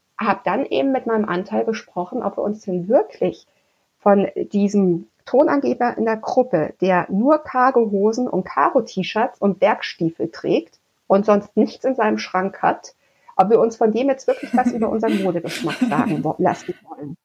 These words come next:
Speaker 1: Und da wurde es dann dem Anteil auch bewusst, dass das jetzt vielleicht nicht unbedingt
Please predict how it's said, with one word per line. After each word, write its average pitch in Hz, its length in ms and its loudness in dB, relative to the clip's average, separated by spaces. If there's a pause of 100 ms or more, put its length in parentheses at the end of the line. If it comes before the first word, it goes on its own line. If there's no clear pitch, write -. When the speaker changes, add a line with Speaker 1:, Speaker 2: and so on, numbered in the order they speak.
(300)
Speaker 1:
Und 208 200 4
da 226 180 8
wurde 302 240 6
es 254 200 2
dann 233 260 2 (180)
dem 202 140 4
Anteil 233 420 2
auch 214 280 2
bewusst, 220 480 0
dass 240 140 -2
das 240 160 -4
jetzt 233 160 -4
vielleicht 226 380 0
nicht 240 260 -2
unbedingt 254 520 2